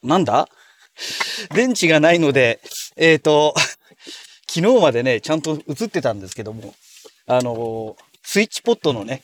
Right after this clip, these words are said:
温度湿度計、これがね、えー、電池切れのようでね、もうダメですね。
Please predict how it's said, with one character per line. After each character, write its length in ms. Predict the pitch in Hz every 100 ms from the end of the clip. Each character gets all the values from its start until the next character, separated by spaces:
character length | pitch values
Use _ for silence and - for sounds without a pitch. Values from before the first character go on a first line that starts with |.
| -
温 200 | 202 208
度 100 | 139
湿 260 | - -
度 160 | 151 151
計、 340 | - 147 135 - _ _
こ 140 | - 180
れ 100 | 196
が 120 | 202
ね、 320 | 196 160 107 _ _ - _ _ _
え 680 | 131 135 131 123 123 120 113 - _ _ 104
ー、 40 |
電 220 | 147 202
池 180 | 214 202
切 140 | 196
れ 100 | 220
の 140 | 208 196
よ 180 | 190 170
う 60 |
で 120 | 110
ね、 320 | 101 107 85 _ _ - - - - - - _ _ _ _
も 480 | - 156 160 113 87
う 20 | _ _ _
ダ 140 | 135
メ 120 | 151 214
で 100 | 139
す 160 | -
ね。 220 | 110 104